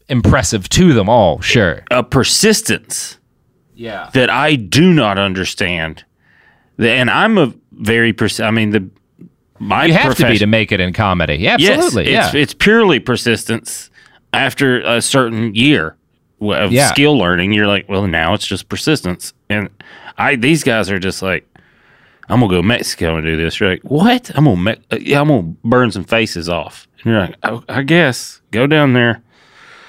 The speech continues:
Speaker 2: I just don't understand the main goal. Like, 'cause they, they keep losing money, a lot of them. So, <sighs> I don't know. I get confused
Speaker 1: Yeah.
Speaker 2: as to, like, what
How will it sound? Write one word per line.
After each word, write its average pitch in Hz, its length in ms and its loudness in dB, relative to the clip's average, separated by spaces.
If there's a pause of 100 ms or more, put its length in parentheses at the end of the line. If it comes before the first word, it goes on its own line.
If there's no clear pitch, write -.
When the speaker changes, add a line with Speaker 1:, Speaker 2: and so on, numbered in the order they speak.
(600)
Speaker 2:
I 185 120 2
just 220 100 2
don't 202 180 2
understand 143 880 0 (640)
the 139 180 2
main 135 360 2
goal. 117 440 0 (300)
Like, 127 300 0 (320)
'cause 147 220 2
they, 143 120 2
they 143 220 0
keep 214 260 0
losing 127 560 4
money, 110 500 0 (100)
a 101 80 -2
lot 117 280 2
of 76 160 -8
them. - 160 -20 (540)
So, 143 240 2 (180)
<sighs> - 160 -20
I - 1120 -12
don't 98 200 0
know. 73 180 -8 (580)
I 104 60 -2
get 110 160 0
confused 87 500 -2
Speaker 1:
Yeah. 101 260 2 (840)
Speaker 2:
as 98 220 -4
to, 92 120 0
like, 85 240 0
what 98 480 0